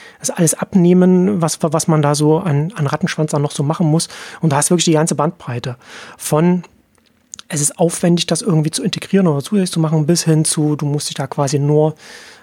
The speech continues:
anmelden, äh, und, und, und deinen Payment-Dienstleister noch mit reinnehmen und dann, äh, bist, bist du da.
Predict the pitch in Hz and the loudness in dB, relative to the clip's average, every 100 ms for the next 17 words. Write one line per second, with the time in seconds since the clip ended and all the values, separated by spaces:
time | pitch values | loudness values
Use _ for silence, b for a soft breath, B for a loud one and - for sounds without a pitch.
0 | B 170 156 147 139 143 139 139 151 190 | B 0 2 4 2 2 0 -2 -2 -4
1 | 139 - 156 190 160 214 151 139 - 147 | -4 -4 -4 -2 -2 -2 0 0 0 2
2 | 143 135 147 - 147 131 160 135 135 131 | 2 0 -2 -2 -4 -2 0 0 -2 -2
3 | 127 131 135 143 131 123 131 156 - 226 | -2 -2 -2 -4 -4 -6 -6 -10 -12 -10
4 | 147 - - - - 143 139 | -8 -8 -10 -4 -2 -2 -4